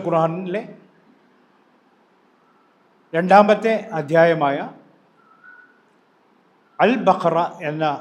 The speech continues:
അധ്യായത്തിൽ ഇതിൻ്റെ വിവരങ്ങൾ വളരെ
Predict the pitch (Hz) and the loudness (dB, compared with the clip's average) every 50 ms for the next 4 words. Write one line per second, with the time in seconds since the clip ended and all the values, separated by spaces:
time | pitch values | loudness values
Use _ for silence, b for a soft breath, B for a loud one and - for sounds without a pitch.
0 | - - - - - - _ _ _ _ _ _ - 160 156 147 165 165 165 156 | -10 -18 -20 -20 -20 -20 _ _ _ _ _ _ -10 -10 -6 0 2 2 4 4
1 | 147 - - 135 127 - - - - - - - - - _ _ _ _ _ _ | 2 -2 -6 -10 -12 -12 -14 -20 -20 -20 -20 -20 -20 -20 _ _ _ _ _ _
2 | _ _ _ _ _ _ _ _ _ _ _ _ _ _ _ _ _ _ _ _ | _ _ _ _ _ _ _ _ _ _ _ _ _ _ _ _ _ _ _ _
3 | _ _ _ _ _ _ _ _ _ _ _ - 165 170 196 202 196 180 175 - | _ _ _ _ _ _ _ _ _ _ _ -12 -4 -4 -2 0 2 2 2 2
4 | - - - - 147 170 180 175 185 180 175 156 143 117 - - - - - - | 0 -6 -12 -10 -8 -4 -2 0 0 0 0 -2 -4 -6 -8 -10 -16 -18 -20 -20
5 | _ _ _ _ _ _ _ _ _ _ _ _ _ _ _ _ _ _ _ _ | _ _ _ _ _ _ _ _ _ _ _ _ _ _ _ _ _ _ _ _
6 | _ _ _ _ _ _ _ _ _ _ _ _ _ _ _ - 156 165 170 185 | _ _ _ _ _ _ _ _ _ _ _ _ _ _ _ -4 -2 0 2 2
7 | 208 | 0